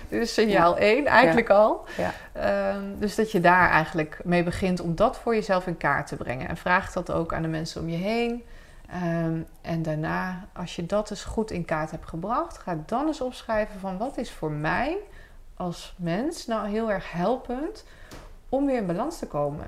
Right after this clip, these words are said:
Speaker 1: En dat is dus voor iedereen anders. Maar ga daar op alle niveaus dus ook voor jezelf kijken van, "Wat werkt er dus voor mij?"
Speaker 2: Ja.
Speaker 1: En dat kan zijn bewegen, dat kan zijn inderdaad rust, dat kan zijn, ehm,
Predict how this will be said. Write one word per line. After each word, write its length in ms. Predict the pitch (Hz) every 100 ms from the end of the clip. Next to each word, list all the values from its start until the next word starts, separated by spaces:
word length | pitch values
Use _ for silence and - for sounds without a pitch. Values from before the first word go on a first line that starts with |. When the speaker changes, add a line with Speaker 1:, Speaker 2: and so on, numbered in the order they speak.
| -
Speaker 1:
En 120 | 240
dat 180 | 262 262
is 140 | 302
dus 180 | - 214
voor 100 | -
iedereen 340 | 185 170 151 -
anders. 580 | 220 185 147 156 -
Maar 100 | 180
ga 220 | 185 226 220
daar 240 | 214 202
op 120 | 190
alle 260 | - 220 220
niveaus 640 | 202 185 190 190 196 - -
dus 220 | 175 -
ook 160 | 196 -
voor 160 | -
jezelf 340 | 170 170 175 -
kijken 320 | 160 160 -
van, 160 | -
"Wat 300 | 175 175 - -
werkt 320 | 196 214 220
er 80 | 165
dus 200 | 156 160
voor 160 | - 156
mij?" 340 | 165 160 - - - -
Speaker 2:
Ja. 180 | 196 165 151 -
Speaker 1:
En 140 | 254
dat 140 | 214 -
kan 160 | 165
zijn 200 | 151 156
bewegen, 680 | 156 220 262 254 - 247 240
dat 160 | 220 -
kan 220 | 170 165
zijn 300 | 170 175 170
inderdaad 440 | 170 170 180 180
rust, 600 | 190 240 247 - - - - - - -
dat 200 | 185 -
kan 240 | 175 170
zijn, 360 | 175 170 170 170
ehm, 500 | 170 170 165 170